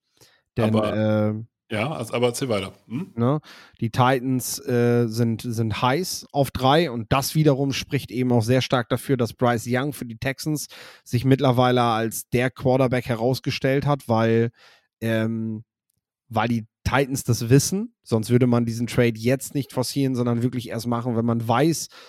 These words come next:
Speaker 1: die Texans nehmen an zwei Young
Speaker 2: Mhm.
Speaker 1: oder Richardson.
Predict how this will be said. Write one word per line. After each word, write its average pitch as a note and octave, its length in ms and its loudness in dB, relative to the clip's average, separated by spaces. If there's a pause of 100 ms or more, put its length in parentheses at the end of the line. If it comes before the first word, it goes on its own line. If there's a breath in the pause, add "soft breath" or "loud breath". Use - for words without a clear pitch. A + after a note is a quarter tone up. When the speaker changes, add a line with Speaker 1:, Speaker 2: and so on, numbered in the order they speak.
(160 loud breath)
Speaker 1:
die B2 100 -4
Texans C3+ 420 -4
nehmen B2+ 240 2
an A#2+ 100 -2
zwei B2 580 0 (220)
Young C#3 460 -2 (540)
Speaker 2:
Mhm. A#2+ 180 -2
Speaker 1:
oder B2 420 4 (240)
Richardson. C#3+ 640 0